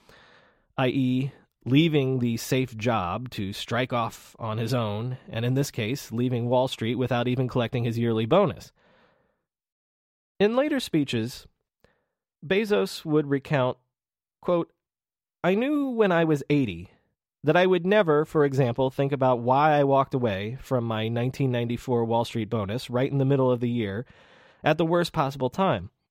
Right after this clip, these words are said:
That kind of thing just isn't something you worry about when you're eighty years old. At the same time, I knew that I might sincerely regret not having participated in this thing called the internet,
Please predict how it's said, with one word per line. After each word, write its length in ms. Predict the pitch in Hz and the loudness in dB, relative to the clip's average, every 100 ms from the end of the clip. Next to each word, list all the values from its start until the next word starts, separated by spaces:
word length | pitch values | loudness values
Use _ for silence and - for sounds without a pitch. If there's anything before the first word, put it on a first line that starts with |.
| _ _ _ _ _ _ _ - | _ _ _ _ _ _ _ -6
That 140 | 135 | -2
kind 200 | - 147 | 2 2
of 60 | 139 | 2
thing 400 | 147 139 135 127 | 2 2 0 0
just 300 | 135 131 - | 0 0 0
isn't 220 | 135 131 | 0 0
something 400 | - 131 123 120 | 0 0 0 -2
you 140 | 117 131 | 0 0
worry 340 | 220 285 156 | 2 2 2
about 300 | 98 82 - _ _ _ | 0 -8 -12 _ _ _
when 180 | 113 101 | -6 -4
you're 240 | 95 90 _ - | -6 -10 _ -8
eighty 220 | 104 95 | -6 -6
years 240 | 87 90 | -8 -10
old. 260 | - 78 - _ _ _ _ _ _ _ _ _ _ _ | -12 -16 -20 _ _ _ _ _ _ _ _ _ _ _
At 100 | 175 | 0
the 80 | 202 | 0
same 260 | 220 302 294 | 0 -2 0
time, 400 | 220 202 190 185 _ _ | 2 4 2 -2 _ _
I 160 | 160 196 | -2 0
knew 240 | 247 320 | 0 -2
that 140 | 320 240 | 0 -2
I 100 | 214 | 0
might 300 | 196 180 - | 0 0 -4
sincerely 640 | - 165 - 185 180 160 | -4 -4 0 0 2 2
regret 460 | 147 127 135 120 - | 0 2 0 0 -2
not 460 | 120 139 202 170 - - | -2 2 4 2 -4 -4
having 280 | 151 143 135 | 0 2 0
participated 760 | 139 131 196 185 143 110 107 107 | -2 0 0 0 -2 -2 -2 -2
in 180 | 120 | -2
this 160 | 120 - | -2 -2
thing 180 | 123 156 | -4 -2
called 220 | 123 113 | -2 0
the 100 | 143 | 2
internet, 360 | 202 127 82 | 2 0 -6